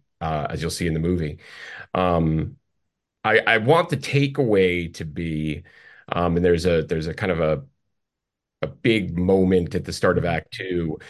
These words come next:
where, um, a local government official comes in.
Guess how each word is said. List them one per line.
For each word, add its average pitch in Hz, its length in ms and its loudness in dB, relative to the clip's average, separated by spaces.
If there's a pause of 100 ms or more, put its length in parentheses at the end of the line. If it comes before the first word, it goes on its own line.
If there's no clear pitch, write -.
(240)
where, 87 600 6
um, 80 520 -4 (300)
a 90 40 -6
local 110 400 6
government 95 400 0
official 90 320 -4
comes 85 360 -4
in. 85 460 -2